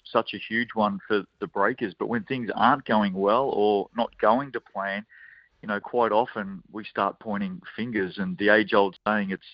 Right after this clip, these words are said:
easier to get rid of one than it is to get rid of many," you know, it rings out in team sports around the world. I, I, I think it would be completely unfair to start talking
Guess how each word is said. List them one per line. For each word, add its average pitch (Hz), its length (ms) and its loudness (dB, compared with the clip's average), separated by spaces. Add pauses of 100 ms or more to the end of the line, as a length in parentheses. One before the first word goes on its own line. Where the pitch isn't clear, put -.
easier 107 260 -6
to 98 100 -4
get 95 180 -2
rid 98 120 -2
of 90 160 -8
one 107 260 0
than 98 120 -10
it 98 100 -6
is 101 220 -8
to 104 40 -16
get 92 160 0
rid 98 140 0
of 92 140 -2 (180)
many," 107 380 0 (500)
you 98 80 -6
know, 101 100 4
it 98 80 2
rings 101 300 -2
out 98 200 6
in 98 160 -4
team 101 280 -6
sports - 640 -6
around 98 420 0
the 101 100 -4
world. 101 440 2 (320)
I, 127 60 6
I, 131 500 2
I 127 60 -2
think 131 180 -14
it 104 40 -12
would 107 160 -10
be 104 160 -12
completely 110 760 -4
unfair 101 480 -4
to 90 80 -12
start 92 340 -2
talking 101 460 -8